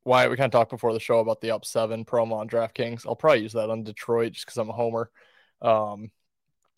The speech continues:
but yeah, my favorite play in this game is actually the under. I believe it's sitting at forty-six currently, uh, and it's going up. I'm kinda shocked by that. I think Detroit is more of a running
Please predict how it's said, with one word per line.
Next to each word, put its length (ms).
but 80
yeah, 140
my 120
favorite 220
play 120
in 60
this 120
game 180
is 60
actually 260
the 100
under. 400
I 60
believe 220
it's 120
sitting 220
at 100
forty-six 580
currently, 540
uh, 380
and 80
it's 160
going 300
up. 300
I'm 340
kinda 200
shocked 380
by 180
that. 280
I 40
think 280
Detroit 580
is 580
more 200
of 80
a 60
running 540